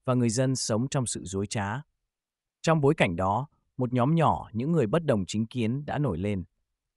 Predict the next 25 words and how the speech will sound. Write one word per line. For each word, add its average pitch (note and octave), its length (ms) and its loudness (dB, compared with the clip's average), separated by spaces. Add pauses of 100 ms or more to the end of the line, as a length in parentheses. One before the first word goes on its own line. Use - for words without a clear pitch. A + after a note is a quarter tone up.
Họ - 160 2
bắt F3 160 2
đầu C#3 220 4
bằng G#2+ 180 -2
việc G#2 220 -6
ghi C3+ 160 -4
chép - 280 -2
lại C3 220 0
những G2 160 -6
sự - 220 -6
thật - 240 -10
bị C#2 120 -14
che A2 220 -4
giấu, F#2+ 340 -4 (360)
những C#3 160 -2
vụ D#3 160 -4
bắt - 220 -2
bớ, A#2 320 0 (280)
đàn G#2 180 -2
áp C3+ 260 -4 (400)
và A2+ 120 0
vi C3 160 -2
phạm - 300 -4
nhân G#2 160 -2
quyền. - 280 -8